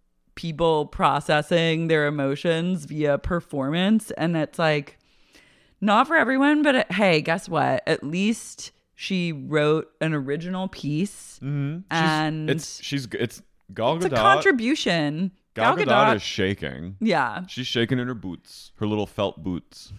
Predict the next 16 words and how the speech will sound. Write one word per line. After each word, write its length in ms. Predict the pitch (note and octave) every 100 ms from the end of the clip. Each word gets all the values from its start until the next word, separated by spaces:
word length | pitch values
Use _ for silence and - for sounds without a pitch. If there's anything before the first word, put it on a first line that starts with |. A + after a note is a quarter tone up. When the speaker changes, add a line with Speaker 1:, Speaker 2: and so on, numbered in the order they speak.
| - - - _ _ _ _ _
Speaker 2:
her 120 | G#2+
little 320 | G2 F#2 - _ _ _
fedora. 600 | - G2 G2+ G2 G2 G2+
She's 360 | - - G#2 -
walking 260 | G2+ G#2+ G#2
around 160 | G2
getting 180 | F#2+ F#2
coffee 440 | F2+ D#2+ - F#2
and 240 | F2+ E2 - _ _
singing 300 | - G2 F#2
Imagine. 600 | F2 E2 D#2+ E2+ G2+ G#2
Meanwhile, 420 | G2+ F#2+ F#2 F2+ E2
Speaker 1:
Mm-hmm. 100 | F2
Speaker 2:
Anna 120 | G2
Lynn 220 | G2 F#2+
is 260 | F2 E2